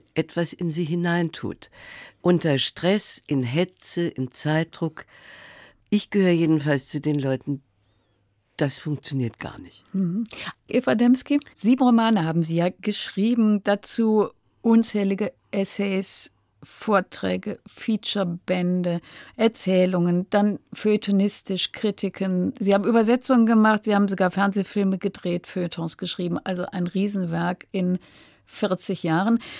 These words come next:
Speaker 2: Ich nenne ein paar Romantitel. Goldkind war der erste, der Sie über Nacht fast,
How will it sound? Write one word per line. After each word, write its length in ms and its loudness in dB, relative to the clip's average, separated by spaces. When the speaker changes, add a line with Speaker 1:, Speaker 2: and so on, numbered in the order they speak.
Speaker 2:
Ich 100 4
nenne 300 8
ein 240 6
paar 300 4
Romantitel. 880 6
Goldkind 720 4
war 80 0
der 140 2
erste, 640 0
der 160 2
Sie 140 0
über 240 0
Nacht 240 -2
fast, 720 -6